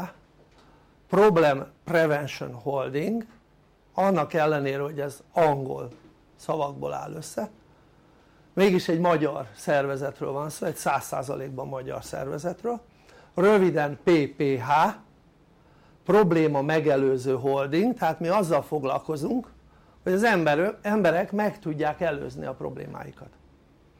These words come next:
De hát nem csak ennyivel, hanem még fogok beszélni arról, hogy még több dologgal is ehhez kapcsolódóan.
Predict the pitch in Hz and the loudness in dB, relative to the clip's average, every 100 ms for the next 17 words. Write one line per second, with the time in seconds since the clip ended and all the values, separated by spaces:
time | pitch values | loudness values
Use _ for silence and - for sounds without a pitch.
0 | _ _ _ - 214 220 220 220 202 175 | _ _ _ -6 0 0 2 0 0 0
1 | 170 160 151 156 147 160 156 147 139 139 | 0 0 0 0 -2 -4 -8 -8 -8 -12
2 | - - 160 135 139 143 - 151 147 143 | -16 -10 -6 -4 -4 -6 -8 -12 -10 -8
3 | 151 131 131 - _ _ - 147 - - | -8 -10 -12 -16 _ _ -12 -10 -8 -8
4 | 156 127 _ _ _ _ _ - 160 151 | -8 -10 _ _ _ _ _ -4 -2 0
5 | 143 135 135 151 - - _ _ _ _ | 0 -4 -4 -6 -10 -18 _ _ _ _
6 | _ _ - 143 135 123 151 143 - 156 | _ _ -4 -2 -2 -2 -4 -4 -2 0
7 | 143 147 190 247 | 0 0 0 -2